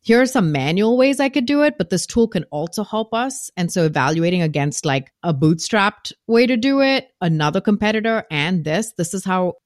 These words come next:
you know, this is how much resources it would take. This is how much money and budget. And this is how quickly we can move with each option.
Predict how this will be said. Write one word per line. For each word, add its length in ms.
you 200
know, 100
this 160
is 80
how 100
much 240
resources 640
it 80
would 140
take. 220
This 160
is 80
how 60
much 180
money 280
and 120
budget. 420
And 120
this 160
is 100
how 140
quickly 400
we 100
can 200
move 340
with 160
each 300
option. 580